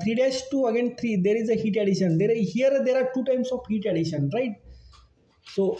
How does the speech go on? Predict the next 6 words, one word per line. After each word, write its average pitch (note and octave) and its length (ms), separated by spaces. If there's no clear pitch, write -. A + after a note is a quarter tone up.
here G3 320
heat F#3+ 360
add G3+ 380
at G#3 520
constant F#3+ 500
pressure. F#3+ 580